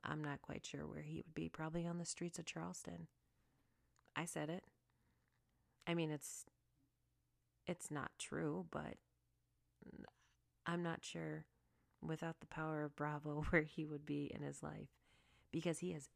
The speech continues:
zero ambition. And I don't know about you ladies out there, but I know for me, if a guy doesn't have ambition, n-, you're unattractive to me. You need to bring something else to the table besides looks,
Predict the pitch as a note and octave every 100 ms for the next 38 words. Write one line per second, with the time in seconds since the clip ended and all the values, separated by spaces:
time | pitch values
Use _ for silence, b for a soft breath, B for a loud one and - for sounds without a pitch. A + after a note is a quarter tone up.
0 | - C#3 C3+ C#3 C3 B2+ B2+ D3 C#3 -
1 | - - D#2 E3 - _ B B B B
2 | B B B B F3 D#3 D3+ - - _
3 | - E3 C4+ D#4 F#3+ D#3 C#3 - C3+ D#3
4 | F3+ G3+ G3+ G3 G#3 G3+ - G3+ G3+ G3+
5 | - _ - - G3+ G3+ E3+ - D3 C#3+
6 | C3+ D3 F3 A3+ b b - D#3 - D3+
7 | D3+ D#3+ G3+ G3+ F#3 D#3 D3+ D3 C#3 C#3
8 | C3+ D3 F3+ F#3 F#3+ B B B B B
9 | - E3+ E3+ - - - E3 F#3 A#3+ D#3+
10 | C#3+ - C3+ B2+ - - - - E3+ E3+
11 | - - E3+ A3+ G3 D3 D3 C#3 C#3+ C#3
12 | C3 C3+ C3+ - - - D3+ - - -
13 | - - - - - - - -